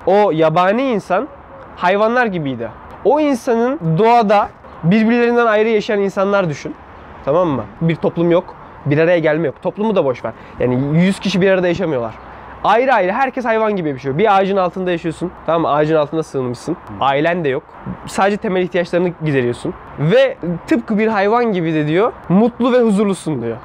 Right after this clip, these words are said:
"Sıkıntın yok." diyor. "Kavga da yok." diyor. Rousseau'nun anlatısındaki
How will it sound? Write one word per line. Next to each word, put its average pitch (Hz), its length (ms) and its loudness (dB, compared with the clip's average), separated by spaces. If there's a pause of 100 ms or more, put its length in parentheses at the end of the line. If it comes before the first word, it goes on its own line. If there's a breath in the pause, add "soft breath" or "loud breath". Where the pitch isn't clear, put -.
(200)
"Sıkıntın 269 380 0
yok." 262 220 0 (100)
diyor. 123 160 -2 (240)
"Kavga 208 320 0
da 214 40 2
yok." 160 220 0
diyor. 117 160 -8 (260)
Rousseau'nun 220 680 2 (180)
anlatısındaki 214 840 0